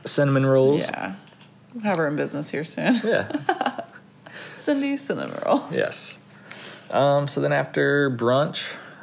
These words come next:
Speaker 1: we'll work our way
Speaker 2: back up to my hometown.
Speaker 1: Yep.
Speaker 2: Um, and then go to my parents for dinner.
Speaker 1: Okay.
Speaker 2: So
Speaker 1: Do, do you know what they're having?
Speaker 2: Just probably the normal ham, mac and cheese, 'cause there isn't a meal without mac and cheese if I'm around.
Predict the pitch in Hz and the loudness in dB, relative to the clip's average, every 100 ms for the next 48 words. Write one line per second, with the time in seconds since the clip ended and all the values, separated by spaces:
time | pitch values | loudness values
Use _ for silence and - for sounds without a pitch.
0 | - 117 120 120 - 135 127 123 123 123 | -8 -2 0 0 0 0 0 2 4 4
1 | 123 123 127 - - - - _ _ _ | 2 0 -2 -8 -20 -20 -20 _ _ _
2 | - 202 - 165 170 202 190 - - 180 | -12 -12 2 4 4 2 -2 -6 -4 -2
3 | 160 196 262 247 - 240 180 185 139 143 | -2 -2 -4 -8 -14 -12 -4 0 0 2
4 | 131 147 160 131 220 254 147 196 139 135 | 0 -2 -2 0 -2 -2 -2 0 0 0
5 | 123 165 160 151 156 165 220 208 170 220 | -2 -2 -2 0 0 0 -2 -2 -4 -4
6 | - 180 196 285 339 - 185 - - 135 | -2 -2 0 -2 -2 -6 -10 -12 -10 -6
7 | - 147 - - - 76 80 113 107 104 | -6 -6 -14 -8 -4 -4 -4 -4 0 0
8 | 98 104 104 107 120 - - - - 262 | 0 0 2 0 -2 -8 -18 -6 -2 -2
9 | - 226 175 170 156 143 139 131 123 170 | 0 4 4 4 2 0 0 0 -2 0
10 | 185 147 135 120 127 160 - - - - | 0 2 0 -2 -4 -8 -14 -20 -20 -20
11 | - - - - 147 151 180 170 175 143 | -20 -20 -20 -2 2 2 0 -2 -2 -4
12 | - 160 147 151 143 139 - - - 127 | -4 -2 -2 -2 -4 -2 -2 -2 -2 -2
13 | 147 151 165 147 147 160 143 139 139 139 | -2 -6 -4 -4 -4 -2 -2 0 0 0